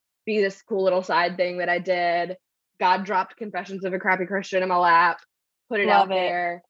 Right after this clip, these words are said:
Speaker 1: And I remember being so excited 'cause I hit a thousand followers the week that it came out. But you
Speaker 2: Yeah.
Speaker 1: could, you would have never told me that three years later we'd have two million downloads and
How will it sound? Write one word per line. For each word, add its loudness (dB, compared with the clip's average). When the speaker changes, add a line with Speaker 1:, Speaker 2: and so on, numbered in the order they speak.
Speaker 1:
And 0
I 6
remember 2
being -6
so -4
excited 0
'cause -6
I -2
hit -6
a -6
thousand 0
followers 0
the 0
week -6
that 0
it -4
came -2
out. -6
But 0
you 4
Speaker 2:
Yeah. 6
Speaker 1:
could, 2
you -2
would 2
have -2
never 4
told -4
me -4
that -8
three -2
years -2
later 0
we'd -4
have -8
two -6
million 2
downloads -2
and -2